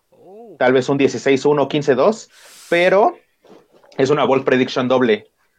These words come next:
Speaker 2: No van a llegar a la final de la conferencia, van a salir, eh, en el primer juego, es decir, en el divisional.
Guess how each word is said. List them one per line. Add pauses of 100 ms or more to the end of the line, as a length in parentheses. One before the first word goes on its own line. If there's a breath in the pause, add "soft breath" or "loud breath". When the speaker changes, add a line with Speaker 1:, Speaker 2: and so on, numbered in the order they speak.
(760)
Speaker 2:
No
van
a
llegar
a
la
final
de
la
conferencia,
van
a
salir,
eh, (440)
en
el
primer
juego, (280)
es
decir,
en
el
divisional.